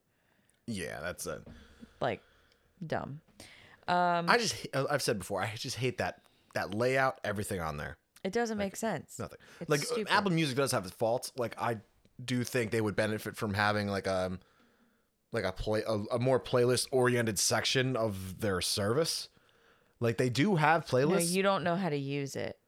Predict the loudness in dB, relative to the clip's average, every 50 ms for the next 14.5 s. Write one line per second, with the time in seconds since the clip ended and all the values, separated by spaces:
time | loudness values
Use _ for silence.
0 | _ _ _ _ _ _ _ 2 4 4 6 6 4 2 2 0 0 -2 -2 -2
1 | -2 -2 -4 -2 -2 -6 -6 -6 -10 -10 -8 -4 -4 -4 -4 -4 -6 -8 -6 -6
2 | -6 -4 -4 -4 -6 -6 -8 -8 -10 -10 -10 -10 -10 -8 -8 -8 -8 -8 -10 -12
3 | -14 -14 -16 -16 -16 _ _ _ _ _ _ _ _ _ _ _ _ _ _ _
4 | _ _ -8 -4 -2 -2 -2 -2 -4 -4 -4 -4 -2 -2 -2 -2 -2 -4 -6 -6
5 | -4 -2 -2 0 -2 -2 -4 -10 -16 -18 _ -8 -4 -2 -2 -2 -4 -6 _ _
6 | _ _ _ _ _ _ _ _ -8 -4 -2 -2 0 0 0 0 -2 0 0 -2
7 | -2 -2 -2 -2 0 -2 -2 -2 -4 -4 -4 -4 -2 -2 0 0 2 2 2 0
8 | -2 -4 -6 -6 -6 -6 -8 -8 -10 -8 -4 -2 -2 -2 -2 -2 -2 -2 -2 -2
9 | -2 0 -2 -2 -2 -4 -6 -6 -6 -6 -6 -6 -6 -6 -4 -2 -2 -2 -2 -2
10 | -2 -4 -4 -6 -6 -6 -4 0 2 2 2 2 0 0 0 2 2 2 2 2
11 | 2 2 0 0 0 -2 -2 -2 -2 -2 -2 -2 -2 0 0 0 0 0 0 0
12 | 0 0 0 -2 -2 -2 -2 0 0 0 0 0 0 0 0 -2 -2 -4 -6 -12
13 | _ _ _ -20 -20 _ -4 0 0 2 2 0 -2 -4 -2 -2 -4 -2 0 0
14 | -2 -2 -2 -2 -2 0 0 -2 -4 -6